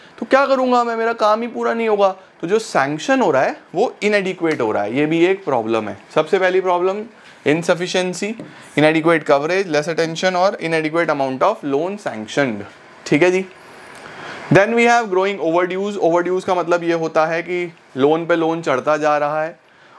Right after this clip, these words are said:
और तब भी एक कंसर्न बना हुआ है ये एरिया। The problem of overdues in agricultural credit continues to be the area of concern। Overdues क्यों बढ़ रहे हैं? देखो ये बहुत इंपॉर्टेंट है, यानी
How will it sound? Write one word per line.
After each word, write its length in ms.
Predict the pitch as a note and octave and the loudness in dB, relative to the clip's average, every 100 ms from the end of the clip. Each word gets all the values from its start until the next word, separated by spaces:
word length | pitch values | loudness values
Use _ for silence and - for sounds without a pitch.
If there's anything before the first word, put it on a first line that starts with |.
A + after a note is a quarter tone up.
| - | 0
और 260 | D3+ D#3+ - | 2 2 2
तब 200 | G3 E3 | 0 2
भी 140 | E3+ G3 | -2 0
एक 160 | G3 | 0
कंसर्न 540 | F#3 D#3+ D3+ D#3 E3 F3 | 0 -2 -2 -2 -2 0
बना 200 | C#3+ D3 | 0 2
हुआ 180 | D3 C3+ | 2 0
है 220 | C#3 D#3+ | -2 -4
ये 120 | D#3+ B2+ | -4 -4
एरिया। 320 | B2 A#2 G#2+ | -2 0 -2
The 160 | A2 C#3 | -2 0
problem 320 | D#3 D#3+ F#3+ | 0 0 0
of 160 | G#3 F3 | -2 0
overdues 520 | F3 G#3 G3+ G#3+ A3 | 2 2 0 -2 -2
in 80 | G3 | 0
agricultural 540 | E3+ E3 E3 E3 F3+ | 2 2 2 2 0
credit 260 | D#3+ C#3 E3 | 0 0 0
continues 460 | D3+ C#3 C#3 D3+ D#3 | -2 -2 -2 -4 -2
to 140 | D3 | 0
be 80 | C#3+ | 2
the 100 | C3 | 2
area 260 | A#2+ A#2 B2 | 2 2 2
of 260 | G#3 A#3+ - - | 0 -2 -10 -10
concern। 760 | G#2+ G2 - A2+ B2+ A2+ G2 - - - - - | -8 -10 -4 -2 0 -2 -6 -12 -18 -20 -16 0
Overdues 440 | A3 C#4 C#4+ D4+ D4 | 2 4 2 0 0
क्यों 200 | - C#4 | 2 4
बढ़ 160 | G#3+ C3+ | 4 0
रहे 120 | G#2 | -4
हैं? 120 | G2+ | -8
देखो 220 | A2 A2+ B2+ | -8 -4 0
ये 160 | D3 | 2
बहुत 240 | C#3+ A#2 A2 | 2 -2 -4
इंपॉर्टेंट 480 | G#2 G2+ G2 G2 | -4 -4 -4 -8
है, 100 | F#2 - - - - - - - - - - - - - A2 | -8 -10 -18 -20 -20 -20 -18 -16 -16 -16 -14 -14 -12 -2 2
यानी 500 | A2 B2 D3 A#2+ | 4 4 0 0